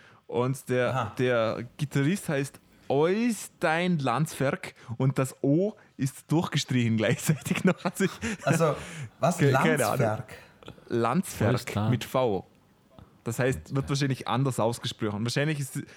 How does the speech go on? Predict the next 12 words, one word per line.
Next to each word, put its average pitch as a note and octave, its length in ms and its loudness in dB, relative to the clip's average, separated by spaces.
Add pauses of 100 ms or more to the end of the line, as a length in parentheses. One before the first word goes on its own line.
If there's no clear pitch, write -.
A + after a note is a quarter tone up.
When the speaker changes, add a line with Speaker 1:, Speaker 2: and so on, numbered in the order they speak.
(140)
Speaker 1:
wenn C#3+ 120 2
man D3+ 80 4
es C3+ 40 -4
richtig E3 280 0
ausspricht, D#3 720 -2
heißt C#3+ 180 2
es - 80 -14
Peter C3 400 -2
Müller A#2+ 380 2
oder A2 160 0
so, G2+ 180 -2
aber G2 260 0